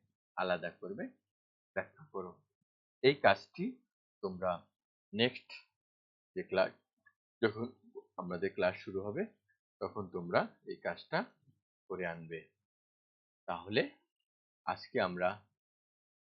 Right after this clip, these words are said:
এই পর্যন্তই শেষ করব। শেষ করার আগে তোমাদেরকে আবারও ধন্যবাদ জানাচ্ছি আজকের এই ক্লাসটিতে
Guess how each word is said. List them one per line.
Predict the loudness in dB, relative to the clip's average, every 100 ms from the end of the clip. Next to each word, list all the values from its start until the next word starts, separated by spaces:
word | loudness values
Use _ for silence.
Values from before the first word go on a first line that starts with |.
| _ -2
এই | -2
পর্যন্তই | 0 -4 -2 -6 -6 -8 -8 -10 _ _ _ _ _ -10
শেষ | -8 -8
করব। | -10 -10 -10 -14 _ _ _ _ _
শেষ | -8 -8 -4
করার | 0 4 4
আগে | 2 -2 -4 -6 _ _ _ _ _ _ _ _
তোমাদেরকে | 0 4 4 2 0 -4 -4 -8 -20 -20 _ _ _ _ _ _ _ _
আবারও | -6 2 2 2 -2 -12 _ _ _ _
ধন্যবাদ | -8 -4 0 -2
জানাচ্ছি | -2 -6 -8 -8 -8 -8 -10 -20 _ _ _
আজকের | -6 -6 -8 -6 -4
এই | -4
ক্লাসটিতে | -6 -12 -8 -8 -10 -20 _ _ _ -8 -6